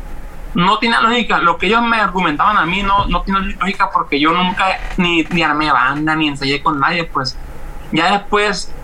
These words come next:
pues, me di cuenta que era porque el, el señor este no me quiso a sociedad. La sociedad se la dio a Fernando Camacho, ellos dos hicieron su equipo,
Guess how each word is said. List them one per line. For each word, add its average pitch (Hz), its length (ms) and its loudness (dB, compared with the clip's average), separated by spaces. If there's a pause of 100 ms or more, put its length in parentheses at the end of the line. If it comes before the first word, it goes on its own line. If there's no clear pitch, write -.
(140)
pues, 190 160 2
me 180 120 2
di 170 160 0
cuenta 170 360 0
que 147 140 0
era 156 180 2
porque 147 280 0
el, 135 240 -2
el 147 180 0
señor 147 300 4
este 160 240 0
no 147 120 2
me 147 140 -4
quiso 139 180 -2
a 139 60 0
sociedad. 185 520 2 (920)
La 151 140 0
sociedad 151 260 2
se 185 120 0
la 160 140 6
dio 165 180 4
a 175 80 4
Fernando 170 360 0
Camacho, 220 520 2
ellos 196 180 0
dos 175 160 -2
hicieron 170 320 -2
su 160 80 0
equipo, 240 560 0